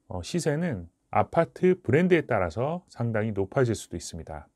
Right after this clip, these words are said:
예를 들어서 삼억의 아파트를 리모델링하면 자기 분담금이 약 일억 오천에서 이억 정도가 투자가 될 것입니다. 그러면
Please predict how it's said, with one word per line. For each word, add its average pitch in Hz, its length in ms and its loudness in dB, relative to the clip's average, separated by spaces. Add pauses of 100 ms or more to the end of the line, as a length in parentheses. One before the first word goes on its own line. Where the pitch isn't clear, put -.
(300)
예를 135 220 4
들어서 117 400 2
삼억의 190 420 0
아파트를 107 540 -2
리모델링하면 95 960 -4 (420)
자기 147 320 0
분담금이 110 720 0
약 87 300 0
일억 127 280 -4
오천에서 98 440 -2
이억 104 280 0
정도가 92 460 -8
투자가 117 340 -2
될 95 200 0
것입니다. 78 560 -4 (500)
그러면 110 560 4